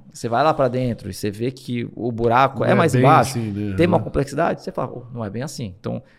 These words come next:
Speaker 1: aquela minha, meu palpite teórico, na prática,
Speaker 2: Sim.
Speaker 1: hum, peraí, ajustes precisam ser fei-, ser feitos. E eu acho que, em,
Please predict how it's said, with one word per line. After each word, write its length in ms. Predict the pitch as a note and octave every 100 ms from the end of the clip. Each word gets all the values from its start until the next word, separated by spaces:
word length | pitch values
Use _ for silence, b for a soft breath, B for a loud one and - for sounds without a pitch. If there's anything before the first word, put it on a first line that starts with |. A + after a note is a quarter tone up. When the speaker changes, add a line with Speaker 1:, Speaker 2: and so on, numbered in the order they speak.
| b _
Speaker 1:
aquela 320 | - - B2+
minha, 360 | B2+ B2+ G#2+ G2
meu 80 | C3
palpite 480 | C#3 B2+ C3+ - -
teórico, 680 | B2 D3 F3 C#3+ - - -
na 140 | C#3+
prática, 800 | C3+ - D3 G3 - - - G#2 - -
Speaker 2:
Sim. 60 |
Speaker 1:
hum, 260 | F#3+ F3+ G#2 - -
peraí, 420 | - A2+ C#3+ A2+ -
ajustes 400 | - G2+ A#2 A2+
precisam 320 | - C3 B2+ C3
ser 140 | D#3+
fei-, 260 | - A#2 -
ser 140 | - D3+
feitos. 220 | A#2+ - b b b _
E 40 | -
eu 60 |
acho 140 | C3+ C3
que, 60 |
em, 200 | D#3 D#3+